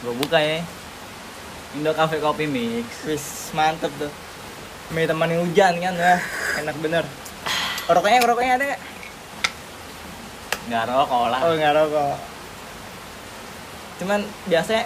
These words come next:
Speaker 2: dingin kayak gini, hujan tuh emang paling bener tuh, apa namanya, ambil kopi.
Speaker 1: Enggak lah. Hujan
Speaker 2: Ngerokok
Speaker 1: tuh tidur.
Speaker 2: juga.
Speaker 1: Hujan tidur. Kalau gue sih biasanya tidur, Bang.
Speaker 2: Tidur ya?
Speaker 1: Tidur.
Speaker 2: Tidur.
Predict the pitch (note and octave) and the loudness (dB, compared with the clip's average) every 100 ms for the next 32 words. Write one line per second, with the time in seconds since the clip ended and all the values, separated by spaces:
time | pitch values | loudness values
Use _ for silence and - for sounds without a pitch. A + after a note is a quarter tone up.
0 | F#3+ E3+ E3+ E3+ E3+ E3+ E3+ E3 D#3 D#3+ | -2 -2 0 0 0 -2 -6 -2 0 0
1 | G#3 G3 E3+ E3 F3 G#3+ F#3+ F3+ F3 E3 | 0 0 2 2 4 2 2 2 4 4
2 | E3 E3 D#3+ D#3+ D#3 D3+ D#3+ E3 G#3 - | 2 -2 -6 -6 -4 0 0 0 -2 -2
3 | - - - - - - E3+ G3 G3 F#3+ | -12 -14 -14 -14 -12 -6 -2 0 2 0
4 | G3+ G#3 F3+ D#3+ D#3+ E3+ E3 D#3+ - - | 0 0 -2 0 4 4 2 -6 -8 -12
5 | - - - - - B2+ E3+ D#3 - - | -14 -14 -14 -14 -8 4 6 8 6 0
6 | - - - - - - - - - E3 | -14 -14 -14 -14 -14 -14 -14 -10 -2 2
7 | D#3+ F3 F3 F3+ G#3+ F#3+ D3 C#3+ C#3 C#3 | 6 6 8 4 6 8 8 6 4 -2
8 | - - B2+ F3 E3 C3 C#3+ A2+ G#2+ G#2 | -8 -8 -2 -2 0 0 0 -2 -4 -10
9 | - - - - - - C#3+ D#3 F3 G3+ | -12 -14 -14 -14 -14 -2 4 4 4 2
10 | F#3+ G3+ G#3 E3 G3 D3 C3+ D#3 - F3+ | 2 2 0 2 2 2 0 -4 -4 6
11 | G3+ E3+ D3 A#2+ C3 C#3+ A2+ - - - | 8 8 4 0 -2 -2 -2 -8 -12 -12
12 | - | -12